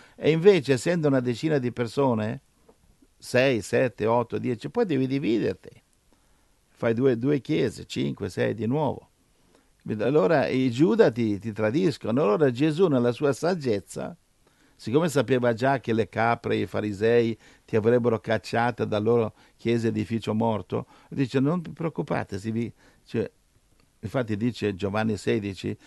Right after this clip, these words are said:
il te-, "vi cacceranno dalle sinagoghe o chiese.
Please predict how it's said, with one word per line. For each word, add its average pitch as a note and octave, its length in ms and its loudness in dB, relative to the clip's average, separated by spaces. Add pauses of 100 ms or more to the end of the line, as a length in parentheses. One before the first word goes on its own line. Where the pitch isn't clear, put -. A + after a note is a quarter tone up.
(120)
il A#2 240 0
te-, C#3+ 260 6
"vi A2+ 140 0
cacceranno D3 960 2
dalle D3 240 4
sinagoghe A#2+ 640 2
o F2+ 100 -2
chiese. F#2+ 540 -4